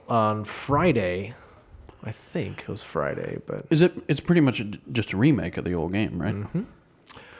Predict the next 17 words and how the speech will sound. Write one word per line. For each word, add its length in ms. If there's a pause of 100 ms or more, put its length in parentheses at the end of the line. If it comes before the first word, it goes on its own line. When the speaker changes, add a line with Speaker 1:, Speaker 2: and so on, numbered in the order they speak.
(500)
Speaker 1:
That, 200
I 40
mean, 380
that 200
being 160
said, 480
it, 260
it's, 400 (360)
it's 200
more, 280
it's 240
an 60
overhaul. 540 (120)
Like, 320
it's 380
Speaker 2:
Well, 120
yeah, 240